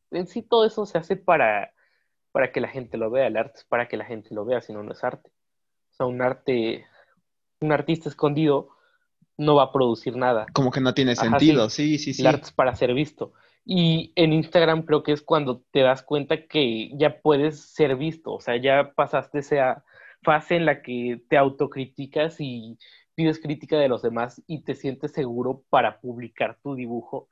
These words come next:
Speaker 1: Y entonces es cuando sabes que tu arte o lo que has, has hecho, pues está bien. A veces, a veces no está bien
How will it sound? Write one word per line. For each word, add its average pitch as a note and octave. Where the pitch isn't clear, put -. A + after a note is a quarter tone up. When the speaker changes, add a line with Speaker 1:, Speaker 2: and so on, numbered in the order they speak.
Speaker 1:
Y E3+
entonces C#3+
es B2+
cuando B2
sabes A2+
que B2
tu A2+
arte B2
o A2
lo G#2+
que A2
has, G#2
has A#2+
hecho, C#3+
pues C#3+
está -
bien. E3+
A A#2+
veces, C3+
a A2
veces A2
no C#3+
está C3+
bien C3